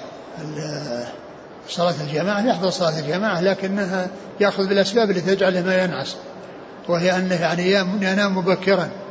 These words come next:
ما يعني يشغل نفسه في أمور أخرى. ثم أيضًا يعني إذا ك-، هذا يأخذ بالأسباب التي،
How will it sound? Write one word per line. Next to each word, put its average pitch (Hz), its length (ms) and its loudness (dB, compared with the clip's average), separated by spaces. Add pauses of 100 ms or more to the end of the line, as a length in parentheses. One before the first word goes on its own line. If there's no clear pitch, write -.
(960)
ما 202 220 4
يعني 175 380 4
يشغل 180 300 2
نفسه 185 300 2
في 165 160 0
أمور 175 380 2
أخرى. 180 340 2 (1500)
ثم 208 180 2
أيضًا 196 460 4 (140)
يعني 160 280 -2 (400)
إذا 160 160 2
ك-، 156 120 -2 (320)
هذا 208 220 4
يأخذ 214 260 4
بالأسباب 208 460 2
التي، 190 420 2